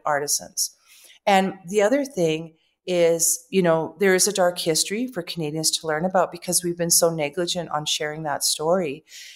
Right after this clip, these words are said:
that there is that history. But let's not focus on that. I don't want to be defined by the struggle. I want Canadians to go, "Wow, that's a history." And yet, and yet,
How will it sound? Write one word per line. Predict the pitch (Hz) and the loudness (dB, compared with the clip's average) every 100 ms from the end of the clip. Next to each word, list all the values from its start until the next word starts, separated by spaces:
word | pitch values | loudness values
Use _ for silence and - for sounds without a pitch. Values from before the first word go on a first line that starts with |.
| - _ | -20 _
that | 185 170 160 - | 2 4 2 0
there | 180 160 | 0 0
is | 151 180 190 | 2 2 4
that | 202 175 170 | 4 2 0
history. | - 165 160 - 165 147 156 _ _ - | -4 -2 0 -2 -6 -10 -12 _ _ 2
But | 190 - - - | 2 2 -6 2
let's | 247 - | 4 4
not | 311 - - - | 2 -2 -10 -2
focus | 185 196 196 226 190 | 2 2 0 0 0
on | 165 156 | 0 -2
that. | 143 - | -6 0
I | 190 | 2
don't | 254 | 4
want | 262 | 2
to | 254 | -2
be | 220 | -4
defined | 185 - 165 165 170 | -6 -4 -2 -2 0
by | 156 | 0
the | 143 | 0
struggle. | - 156 160 156 135 _ _ - - - 175 | -2 0 -2 -4 -14 _ _ -20 -20 -4 2
I | 185 | 4
want | 226 247 247 | 4 0 -2
Canadians | - 202 175 180 180 180 | -4 -2 -2 -2 0 0
to | 185 | 0
go, | 170 151 - - | 0 0 -4 0
"Wow, | 170 165 | 4 4
that's | 156 180 - | 4 0 0
a | |
history." | 208 165 160 - 269 311 359 - _ _ - | -2 -2 -2 0 0 0 -2 -6 _ _ -2
And | 165 160 160 156 | 2 2 0 -8
yet, | 160 160 170 180 160 - - - - _ _ _ _ _ | -12 -6 0 4 4 2 -2 -2 -4 _ _ _ _ _
and | 180 185 190 180 | 2 4 2 0
yet, | 170 147 - | 2 0 -2